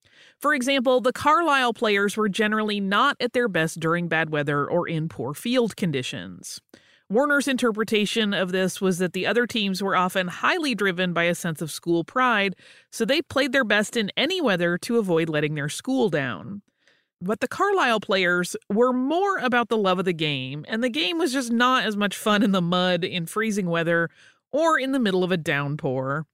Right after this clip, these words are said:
As early as nineteen oh five, fans from Canton Athletic Club started fire hosing the field to muddy it up before Carlisle games.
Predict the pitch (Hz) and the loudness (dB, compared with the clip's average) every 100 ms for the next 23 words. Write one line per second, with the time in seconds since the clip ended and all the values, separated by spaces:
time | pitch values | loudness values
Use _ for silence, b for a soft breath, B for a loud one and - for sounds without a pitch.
0 | _ _ _ _ - 254 254 269 277 277 | _ _ _ _ 0 2 2 2 2 2
1 | 233 208 220 233 214 208 190 180 175 180 | 2 0 0 0 2 2 2 2 2 -2
2 | - 277 262 262 - 185 - - 440 339 | -2 0 0 -2 -4 -4 -4 -4 -2 0
3 | 233 190 180 175 175 - 165 165 - 185 | 2 0 2 0 0 0 0 0 0 0
4 | 190 190 - 220 277 269 220 202 208 208 | 0 -4 0 2 4 2 2 0 0 0
5 | 214 294 285 214 208 - - 233 185 180 | -2 0 0 2 0 -6 -4 0 0 2
6 | 220 247 220 202 339 - 165 196 208 165 | 2 0 0 2 0 0 -6 -4 0 -2
7 | - 175 160 147 135 135 131 117 90 104 | 0 0 2 0 -2 -4 -8 -8 -12 -14
8 | - - | -14 -16